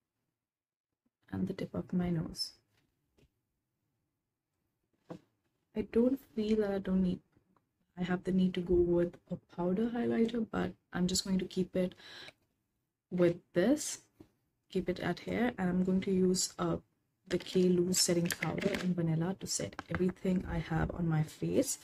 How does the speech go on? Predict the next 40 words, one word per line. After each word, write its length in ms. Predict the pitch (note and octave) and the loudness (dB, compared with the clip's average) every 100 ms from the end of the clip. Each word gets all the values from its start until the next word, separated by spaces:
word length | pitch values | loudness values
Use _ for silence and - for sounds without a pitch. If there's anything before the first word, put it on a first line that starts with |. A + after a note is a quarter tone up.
| - - - _ - | -16 -18 -20 _ -2
Uh, 160 | F3+ F3 | 0 0
I'm 100 | G3 | -2
just 260 | G#3+ C4 - | 0 0 4
going 160 | D4+ | 4
to 80 | D4+ | 6
lightly 640 | A#3+ E3 E3 E3 G#3 B3 B3+ | 4 4 4 2 2 0 0
dust 420 | - E3 - - | 0 -4 -4 -2
this 180 | A3 - | -2 0
powder. 380 | E3 D#3+ E3+ | 0 2 2
I'm 120 | E3+ E3 | 2 0
not 220 | E3 - | 0 -2
going 140 | G3 | -2
to 80 | A#3 | 0
go 160 | A3+ G#3 | 0 -2
crazy, 560 | - F3 E3+ E3+ E3 | -2 -2 0 0 0
not 260 | E3+ E3 F3 | 0 0 0
going 160 | F3+ | 0
to 120 | F#3 F3+ - | 0 -4 -4
bake 240 | F3 F3+ | 0 0
my 160 | F#3+ F#3 | 2 0
face, 560 | F#3 - F3 F#3+ - - _ - - _ _ _ _ _ - - | 0 0 0 0 -4 -10 _ -20 -20 _ _ _ _ _ -20 -8
not 160 | F#3 - | -6 -2
going 140 | G#3+ | 2
to 100 | A3+ | 2
make 240 | G#3 G3 | 2 0
any 220 | - F#3+ A3+ | -2 0 0
cake 440 | - G#3+ G#3+ - | 2 2 2 -2
here 180 | F#3+ E3 | -2 -2
today, 380 | - F3 E3 G#3+ - _ _ _ - | 0 0 2 2 -2 _ _ _ -2
but 200 | F#3 - _ - | -2 -2 _ 0
I'm 140 | F#3 | 0
just 240 | F3+ G3+ - | 0 -6 -2
going 260 | F#3+ F#3 | 2 2
to 160 | F#3 F#3 - | 0 -6 -4
brush 300 | F#3 G#3 - | -2 -2 -4
everything 580 | F#3+ F3+ G3 - A#3 A#3 _ _ _ _ _ _ _ | -2 0 0 2 0 0 _ _ _ _ _ _ _
I 120 | F3+ F3+ | -4 -4
have 300 | F#3+ F#3 A3 | -2 -4 2
on 160 | A3+ | 4
my 140 | C4 | 4